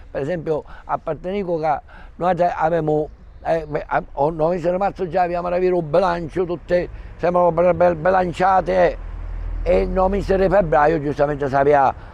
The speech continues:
approvare quantomeno il consuntivo. Ma si scarica il trenta aprile e manco abbiamo approvato il consuntivo e la regione manderà il commissario per il consuntivo. Attenzione,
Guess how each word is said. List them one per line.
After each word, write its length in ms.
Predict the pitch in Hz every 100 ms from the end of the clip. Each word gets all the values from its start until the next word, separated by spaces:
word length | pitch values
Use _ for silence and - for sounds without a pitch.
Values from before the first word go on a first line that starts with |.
| -
approvare 560 | 139 147 160 156 156 147
quantomeno 520 | 143 131 147 147 143
il 80 | 131
consuntivo. 720 | 143 135 143 143 208 214 98 - - - - - - - - - - - - - - - -
Ma 120 | 254
si 140 | 208
scarica 360 | 185 185 190 262
il 120 | 214
trenta 300 | 160 165 147
aprile 520 | 147 185 185 127 104 - - - -
e 100 | - 147
manco 340 | 156 185 156
abbiamo 160 | 143 143
approvato 420 | 135 143 160 135
il 60 |
consuntivo 760 | 123 139 131 156 151 233 147 151
e 160 | 156 165
la 100 | 160
regione 800 | 180 202 151 160 151 139 135 - - - - - -
manderà 600 | 160 180 175 170 156 139 -
il 200 | 151 -
commissario 720 | 160 151 151 - 156 139 135
per 160 | 139
il 120 | 147 -
consuntivo. 760 | 143 127 139 127 123 101 98 - - - -
Attenzione, 760 | 139 139 165 156 120 147 127